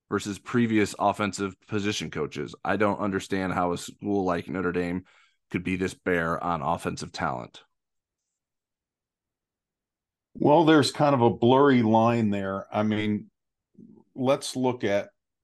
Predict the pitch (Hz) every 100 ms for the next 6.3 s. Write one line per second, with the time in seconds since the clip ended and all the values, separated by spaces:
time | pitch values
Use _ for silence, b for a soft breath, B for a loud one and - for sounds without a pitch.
0 | _ _ _ _ 92 87 87 85 107 117
1 | 113 120 101 95 90 - 101 104 123 117
2 | - 104 - _ _ - _ _ _ -
3 | 107 110 117 110 110 104 110 117 104 98
4 | 95 92 90 90 90 - 101 92 101 92
5 | 87 87 - 95 87 98 101 95 92 95
6 | 98 98 90